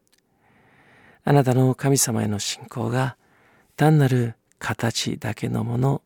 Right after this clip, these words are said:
言い草だけのもので終わらず、魂、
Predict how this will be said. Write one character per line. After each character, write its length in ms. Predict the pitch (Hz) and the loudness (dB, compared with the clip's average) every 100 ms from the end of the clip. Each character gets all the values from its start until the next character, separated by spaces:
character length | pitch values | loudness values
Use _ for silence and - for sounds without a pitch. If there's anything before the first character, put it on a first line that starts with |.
| _ | _
言 240 | - 131 156 | -2 2 4
い 40 | |
草 360 | 170 - 147 143 | 4 2 2 0
だ 160 | 135 | -4
け 120 | - 117 | 0 0
の 100 | 107 | 0
も 100 | 107 | -2
の 120 | 107 | -2
で 280 | 104 101 - | -4 -6 -8
終 100 | 95 | -12
わ 80 | 95 | -12
ら 120 | 92 | -10
ず、 280 | - 131 - _ _ _ _ _ _ _ _ | -6 -6 -8 _ _ _ _ _ _ _ _
魂、 640 | 117 104 - - 92 | -6 -4 -4 -4 -10